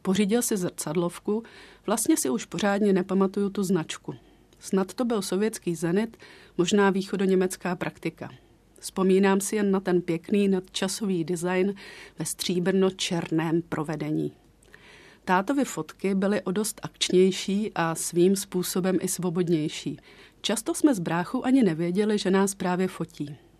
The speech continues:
Také jsme se mohli díky velkému expozičnímu času pohybovat, a to bez většího rizika rozmazání. Řada těch momentek mě dodnes rozesmívá.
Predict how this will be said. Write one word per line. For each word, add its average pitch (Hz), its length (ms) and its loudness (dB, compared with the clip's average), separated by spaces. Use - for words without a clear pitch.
Také 165 220 -4
jsme 202 220 0
se 208 160 -2
mohli 190 260 2
díky 185 280 -2
velkému 180 600 0
expozičnímu 196 840 0
času 175 360 -4
pohybovat, 185 600 -2
a 185 80 -2
to 185 140 0
bez 185 200 0
většího 190 440 0
rizika 180 400 -2
rozmazání. 160 760 -2
Řada 240 240 0
těch 180 240 -4
momentek 190 600 0
mě 165 160 0
dodnes 165 480 -2
rozesmívá. 165 800 -4